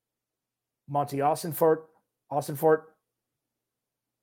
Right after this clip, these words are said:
That's all they can do.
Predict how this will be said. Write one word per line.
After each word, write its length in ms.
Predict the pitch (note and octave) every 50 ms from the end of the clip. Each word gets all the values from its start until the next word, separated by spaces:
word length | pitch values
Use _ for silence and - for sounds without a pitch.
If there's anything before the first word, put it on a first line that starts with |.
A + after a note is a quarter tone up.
| _ _ _ _ _ _ _ _ _ _ _ _ _ _ _ _ _ _ _ _ _ _ _ _ _ _ _ _ _ _ _ _ _ _ -
That's 180 | E3 D#3+ D#3
all 120 | E3 D#3+ D#3+
they 100 | D#3+ C#3+
can 140 | D3+ D3
do. 220 | C#3+ C#3+ C3 A#2